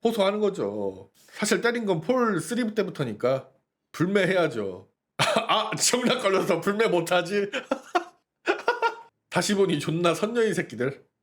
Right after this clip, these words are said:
어, 사펑. 한국어 더빙. 와, 더빙까지 진짜. 어? 뭐 그때 사펑 초반에 나왔을 때 여러분 욕 엄청 많이 했잖아. 근데 지금 보면은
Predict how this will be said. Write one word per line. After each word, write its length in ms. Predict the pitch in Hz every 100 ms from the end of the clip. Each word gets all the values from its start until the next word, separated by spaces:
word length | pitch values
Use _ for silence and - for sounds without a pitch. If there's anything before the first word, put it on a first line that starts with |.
| _ -
어, 560 | 87 92 90 87 85 82 _
사펑. 500 | - 175 175 123 98 - _ _ _ _
한국어 360 | - 226 208 175
더빙. 360 | 127 113 98 -
와, 260 | 180 214 -
더빙까지 680 | 160 180 285 311 302 180
진짜. 440 | 147 156 139 95 - _ -
어? 260 | 160 311 - - - -
뭐 140 | 220
그때 220 | 220 214
사펑 340 | 247 320 349 247
초반에 260 | - 349 285
나왔을 240 | 170 170
때 60 | 156
여러분 320 | 156 170 151
욕 160 | 202 147
엄청 320 | 196 202 311
많이 180 | 254 190
했잖아. 500 | 151 117 101 90 87 -
근데 200 | 240 294
지금 320 | - 208 285
보면은 680 | 277 240 240 285 214 113